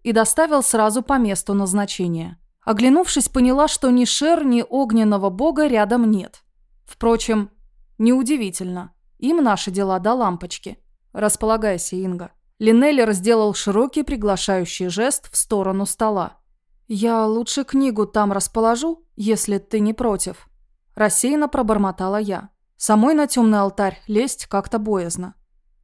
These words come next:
Тонкие губы принца дрогнули в улыбке, словно подтверждая, что на этом столе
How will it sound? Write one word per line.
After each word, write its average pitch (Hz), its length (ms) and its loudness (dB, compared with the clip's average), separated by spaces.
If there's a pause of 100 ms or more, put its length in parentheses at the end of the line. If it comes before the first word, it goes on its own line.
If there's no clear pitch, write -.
(180)
Тонкие 277 420 2
губы 233 300 -2
принца 330 440 0
дрогнули 233 460 2
в 254 100 -4
улыбке, 190 540 -6 (320)
словно 220 400 2
подтверждая, 214 720 -2
что - 200 -4
на 208 160 0
этом 196 200 -4
столе 220 480 0